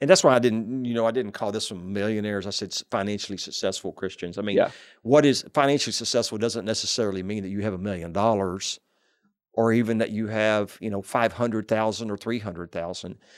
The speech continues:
Speaker 2: Yeah.
Speaker 1: Success comes differently to all of us.
Speaker 2: That's right. That's right.
Speaker 1: And, and it's not about, it doesn't matter what house you live in. It doesn't matter what car you drive. But do you love the Lord? Do you love others? And like you say,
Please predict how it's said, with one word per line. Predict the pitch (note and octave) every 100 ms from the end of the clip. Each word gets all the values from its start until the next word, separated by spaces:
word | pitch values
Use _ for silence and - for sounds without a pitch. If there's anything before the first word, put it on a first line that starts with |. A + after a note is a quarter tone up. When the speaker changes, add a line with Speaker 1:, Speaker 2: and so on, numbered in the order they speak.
| - - -
Speaker 2:
Yeah. | D3
Speaker 1:
Success | D3 - C#3+ C3+
comes | - C3 A2+ A2 - - _ _ _ - B2
differently | C3 - G#2+ G#2
to | -
all | - G#2+ G2+
of | F2+
us. | E2+ - - -
Speaker 2:
That's | -
right. | A2+ G#2 -
That's | - -
right. | G#2+ -
Speaker 1:
And, | A2+ A2
and | B2 A2+
it's | -
not | A#2+ A2+
about, | G#2+ A2+ - -
it | A2+ G#2+
doesn't | A2+ A#2
matter | A2 A2+
what | A2+ F#2+
house | - A2 A2 -
you | G#2+
live | G#2 G2+
in. | A2
It |
doesn't | G#2+ A2
matter | G2 G#2+
what | G#2 - _
car | - G#2+ G#2
you | G2 F#2
drive. | G2+ F#2 F#2+ G2+ _ _ -
But | A#2
do | B2+
you | B2
love | B2 A2
the | A#2
Lord? | G#2 G2+ G2
Do |
you | F#2+
love | G2 G2+ G2
others? | F#2 F#2 -
And | F#2
like | F#2 -
you |
say, | - F2 G2